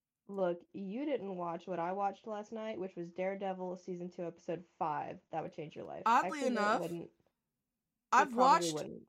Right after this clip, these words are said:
Speaker 2: I've watched Daredevil the movie.
Speaker 1: That is the old one.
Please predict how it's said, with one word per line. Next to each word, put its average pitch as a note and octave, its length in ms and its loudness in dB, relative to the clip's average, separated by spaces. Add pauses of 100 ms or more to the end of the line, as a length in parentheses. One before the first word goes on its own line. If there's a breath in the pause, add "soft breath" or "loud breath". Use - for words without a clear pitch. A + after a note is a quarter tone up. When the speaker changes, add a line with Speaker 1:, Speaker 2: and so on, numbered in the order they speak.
(160)
Speaker 2:
I've A3+ 180 2
watched B3+ 300 2
Daredevil G#3+ 520 0
the F3 100 -6
movie. E3+ 440 -6 (1200)
Speaker 1:
That A3+ 500 0
is G#3+ 280 -4
the F#3+ 140 -10
old F3+ 280 -4
one. D2 340 -12